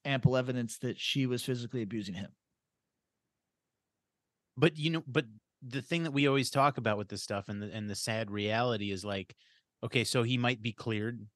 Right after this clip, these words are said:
Speaker 2: right?
Speaker 1: Yeah.
Speaker 2: Uh, but will Disney take him back as Krang the Conqueror? Maybe.
Speaker 1: Kang, goddamn.
Speaker 2: Kang.
Speaker 1: Um,
Speaker 2: Krang is Ninja Turtles. He's the, like,
Speaker 1: That's right.
Speaker 2: weird, the brain thing. That's how I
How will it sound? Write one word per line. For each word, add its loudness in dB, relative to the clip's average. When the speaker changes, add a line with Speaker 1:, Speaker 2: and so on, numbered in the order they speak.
Speaker 2:
right? -4
Speaker 1:
Yeah. 0
Speaker 2:
Uh, -4
but 4
will 6
Disney 2
take 2
him 2
back 4
as 2
Krang 2
the 0
Conqueror? 0
Maybe. 2
Speaker 1:
Kang, 8
goddamn. 0
Speaker 2:
Kang. 8
Speaker 1:
Um, 6
Speaker 2:
Krang 6
is 2
Ninja 2
Turtles. 2
He's -4
the, 0
like, 2
Speaker 1:
That's 8
right. 2
Speaker 2:
weird, -2
the -2
brain -2
thing. 2
That's -4
how 4
I 8